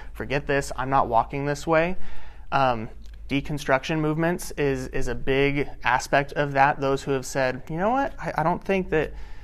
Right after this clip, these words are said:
the Bible is right, so I'm gonna break it apart myself." And then we get these, these crazy perspectives that people have on God's word. But then you also have the ones that they've just strayed away. Maybe they haven't been to church consistently. They haven't prioritized godly relationships. They haven't done,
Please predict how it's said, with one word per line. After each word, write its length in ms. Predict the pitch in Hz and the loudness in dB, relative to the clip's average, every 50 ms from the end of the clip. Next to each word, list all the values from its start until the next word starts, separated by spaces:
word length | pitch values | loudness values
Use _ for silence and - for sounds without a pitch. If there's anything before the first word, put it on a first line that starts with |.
| - - - - - - - | -10 -10 -10 -10 -8 -6 -2
the 80 | 151 | 4
Bible 340 | 143 156 156 165 156 170 160 | 8 10 10 10 10 10 8
is 140 | 151 143 160 | 8 8 8
right, 180 | 156 147 98 | 8 8 6
so 120 | - 156 147 | 6 4 4
I'm 80 | 156 | 4
gonna 100 | 156 147 | 4 2
break 260 | 139 143 139 143 135 143 | 2 2 2 2 2 0
it 60 | 135 | -2
apart 300 | 127 - - 139 139 113 | -2 0 0 0 0 0
myself." 440 | 131 123 - - 147 131 123 - - | 0 -2 -2 -2 -2 -2 -2 -2 -4
And 120 | 127 127 | -6 -6
then 240 | 123 127 120 113 131 | -6 -6 -6 -6 -6
we 100 | 135 131 | -4 -2
get 280 | 131 135 131 123 - | -2 -2 -2 -2 -2
these, 440 | - 135 127 127 123 - - - - - - - - - | -4 -4 -4 -4 -6 -6 -10 -10 -12 -12 -14 -14 -12 -10
these 240 | 131 123 123 - | -10 -10 -10 -10
crazy 580 | - - - - 147 143 151 156 143 151 147 143 | -10 -10 -6 -2 2 2 4 2 2 2 0 0
perspectives 560 | 143 147 147 135 - 147 139 135 - 131 127 | 0 -2 -2 -2 0 0 0 0 0 0 2
that 120 | 127 120 - | 2 2 2
people 240 | 139 131 - 127 | 2 0 -2 -2
have 220 | - 131 127 127 123 | 0 2 2 2 0
on 140 | 120 120 120 | -2 -4 -2
God's 260 | 120 117 120 117 - | -2 -2 -2 -2 -4
word. 300 | 131 131 123 - 101 - - - - - - - - - - | -4 -2 -2 -2 -4 -6 -10 -12 -12 -12 -12 -14 -12 -6 -2
But 80 | 156 143 | -2 0
then 100 | 147 147 | 2 6
you 80 | 147 | 6
also 200 | 147 147 143 156 | 6 6 6 6
have 100 | 147 139 | 4 4
the 60 | 143 | 4
ones 180 | 143 139 139 135 | 2 2 2 0
that 60 | 151 | 2
they've 120 | 147 147 143 | 2 2 2
just 180 | 160 160 156 | 0 -2 -4
strayed 280 | - - 165 147 151 143 | -2 2 2 4 4 4
away. 280 | 135 131 135 127 120 | 4 4 2 2 0
Maybe 240 | 123 123 120 123 139 | -2 -4 -6 -4 -4
they 120 | 135 139 139 | -2 -2 -2
haven't 320 | 139 143 139 143 123 123 | 0 -2 -2 -2 -2 -2
been 140 | 139 135 135 | -2 -4 -4
to 60 | 131 | -6
church 320 | - - 131 123 107 - | -6 -4 -4 -4 -4 -6
consistently. 540 | - 139 127 - - 131 123 - 131 127 123 | -8 -8 -8 -8 -8 -10 -10 -8 -8 -8 -6
They 140 | 117 120 123 | -4 -4 -4
haven't 400 | - - 131 131 131 135 127 - - - - - - - | -2 0 0 0 0 0 -4 -6 -8 -12 -12 -12 -10 -4
prioritized 600 | - 143 131 127 131 135 131 - 143 131 127 120 - | 2 4 4 6 6 4 2 2 0 -2 -2 0 2
godly 300 | 131 123 127 123 131 120 | 2 2 2 2 0 -2
relationships. 680 | 120 123 120 120 120 120 - 131 123 - - 113 - - | -2 -2 -2 -2 -4 -4 -6 -6 -6 -6 -6 -6 -6 -6
They 80 | 131 | -8
haven't 400 | 127 - 127 127 127 135 131 135 | -4 -2 0 0 0 -2 -4 -4
done, 340 | 135 135 135 131 127 127 127 | -2 -2 -2 -2 -2 -4 -6